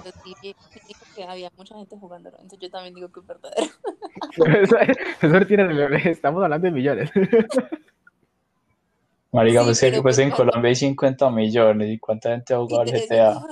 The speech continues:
Speaker 3: No.
Speaker 2: Por eso.
Speaker 1: ¿Y cuánta gente en el mundo? <laughs>
Speaker 2: Entonces los dos verdaderos.
Speaker 3: Sí.
Speaker 1: Sí.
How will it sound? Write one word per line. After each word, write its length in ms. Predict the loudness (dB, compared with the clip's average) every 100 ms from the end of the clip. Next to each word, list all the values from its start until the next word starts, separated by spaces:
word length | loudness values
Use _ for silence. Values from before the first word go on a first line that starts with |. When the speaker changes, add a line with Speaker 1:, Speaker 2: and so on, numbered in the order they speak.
| -20 _ _ -20
Speaker 3:
No. 320 | -10 -8 -6 -6
Speaker 2:
Por 140 | -6
eso. 340 | -6 -8 -12 -16 _ -20
Speaker 1:
¿Y 120 | -20
cuánta 300 | -20 -20 -20 _ _
gente 80 | _ _ -20
en 100 | -18
el 60 |
mundo? 480 | -16 -16 -16 -14 -14 -16 _
<laughs> 380 | -20 -20 _ _ -20 -20 _ _ _
Speaker 2:
Entonces 440 | _ _ -4 -4
los 100 | -4
dos 140 | -4
verdaderos. 520 | -4 -4 -2 -2 -4 -12 _ _ _ _ _ _ _ _ _
Speaker 3:
Sí. 440 | -20 -14 -12 -10 -14 _ _ -20 -20 _ _
Speaker 1:
Sí. 540 | -16 -16 -16 -18 -20